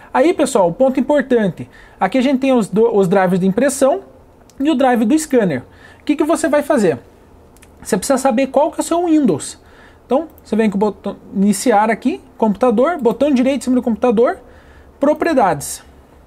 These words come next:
E ele vai abrir pra você aqui, ó, Windows sete, sistema operacional trinta e dois bits.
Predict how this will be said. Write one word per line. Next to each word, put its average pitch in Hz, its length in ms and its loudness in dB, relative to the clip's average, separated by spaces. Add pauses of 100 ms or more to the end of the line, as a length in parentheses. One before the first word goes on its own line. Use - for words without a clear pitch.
(680)
E 185 60 2
ele 202 100 2
vai 226 140 2
abrir 240 180 2
pra 254 100 0
você 254 220 0
aqui, 277 220 0
ó, 165 140 0 (220)
Windows 175 360 0
sete, 254 500 -2 (400)
sistema 262 400 -2
operacional 247 720 0
trinta 349 380 -4
e - 20 0
dois 294 260 2
bits. 202 480 -4